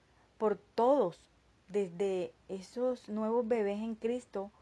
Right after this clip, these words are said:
hasta por nuestros pastores y líderes. Cada uno necesita nuestra oración para seguir creciendo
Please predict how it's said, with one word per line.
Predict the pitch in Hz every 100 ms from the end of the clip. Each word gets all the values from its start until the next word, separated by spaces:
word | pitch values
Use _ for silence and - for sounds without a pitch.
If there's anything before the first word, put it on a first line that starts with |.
| - - -
hasta | 190 - 202
por | 208 202
nuestros | 196 180 190
pastores | - 185 165 _ 180 180 214
y | 220
líderes. | 220 269 247 175 170 _ _ _ _ _ _
Cada | 185 190 196
uno | 220 262 254 220 226 - _ _
necesita | 214 214 - 185 - 240 254 254
nuestra | 233 226 220 196
oración | 180 170 - 190 185 175 180
para | - 180 175
seguir | 185 180 160
creciendo | - 185 - 185 170 165 -